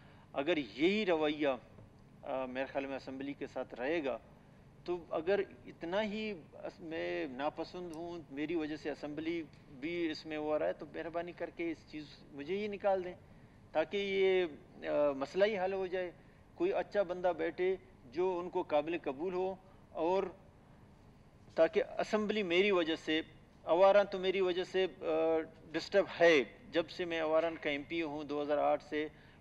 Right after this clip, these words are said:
मैं वहाँ पे अपोजिशन का किरदार, अ, मेरे लिए ऐसा रवैया इख्तियार किया जा रहा है। वो तो चलो मैं एमपी हूँ, वहाँ का मेरा कसूर है,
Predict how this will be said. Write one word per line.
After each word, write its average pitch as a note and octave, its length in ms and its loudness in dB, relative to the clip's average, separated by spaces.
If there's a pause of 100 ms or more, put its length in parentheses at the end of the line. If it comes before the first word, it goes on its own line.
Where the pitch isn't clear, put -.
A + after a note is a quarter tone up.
(140)
मैं C#3+ 200 0
वहाँ D3 480 -2
पे D3+ 200 2
अपोजिशन C#3+ 800 -10 (260)
का C3+ 100 -4
किरदार, C3 440 -2
अ, C#3 240 -6
मेरे C3+ 240 -4
लिए C3 380 -4 (200)
ऐसा C#3+ 440 0
रवैया C3+ 360 2
इख्तियार C3 320 0
किया B2+ 240 -4
जा B2+ 180 -4
रहा C3 120 0
है। C3 100 -6 (340)
वो D3+ 160 0
तो F3 120 -4
चलो D#3+ 280 2
मैं D3+ 220 0
एमपी D3+ 280 -4
हूँ, C#3+ 320 -4
वहाँ C3+ 280 -4
का C#3 180 0
मेरा C3 240 -4
कसूर C3 420 -8
है, C3 260 -2